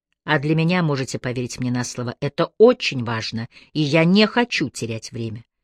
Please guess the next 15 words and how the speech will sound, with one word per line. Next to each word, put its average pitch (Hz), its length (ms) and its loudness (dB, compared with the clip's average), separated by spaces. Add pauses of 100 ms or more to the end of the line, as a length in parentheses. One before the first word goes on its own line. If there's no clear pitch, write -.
(1040)
Хорошо, 180 380 0
мистер 147 320 0
Беккерсфилд, 127 640 -8 (560)
как - 200 -6
прикажете. 160 580 -2 (880)
Но 165 160 2
мне 147 200 0
нужно 131 260 -4
собрать 156 400 -2
все - 220 -6
полисы, 110 400 -8
я 156 200 0
подожду. 123 480 -8 (800)
Мел 196 400 4
услышал, 220 580 -2